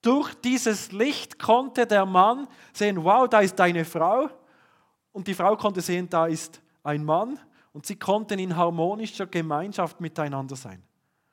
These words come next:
Und dieses Licht zeigte den ersten Menschen auch, wer sie sind und wozu Gott sie geschaffen hat.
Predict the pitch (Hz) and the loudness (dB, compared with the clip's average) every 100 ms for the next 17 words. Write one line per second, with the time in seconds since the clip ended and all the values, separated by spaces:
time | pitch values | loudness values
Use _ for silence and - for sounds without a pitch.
0 | _ _ _ - 139 240 240 - 196 254 | _ _ _ -14 -4 -2 -2 -2 -4 -4
1 | - - - - - 208 233 233 208 202 | -4 -14 -20 -8 8 8 8 4 -2 2
2 | 214 220 208 196 233 226 196 202 185 180 | 0 0 -2 -2 -2 -2 0 0 0 0
3 | 170 - 202 277 - 214 247 254 - _ | 0 -2 -4 -4 -4 -4 -6 -12 -20 _
4 | _ _ _ _ 185 196 170 196 196 - | _ _ _ _ -6 -4 0 -2 -2 -6
5 | - 240 302 311 226 254 - - 240 226 | -2 0 0 4 4 4 0 -6 -4 -2
6 | 208 202 240 - 208 151 - | 0 -2 -2 -6 -8 -8 -10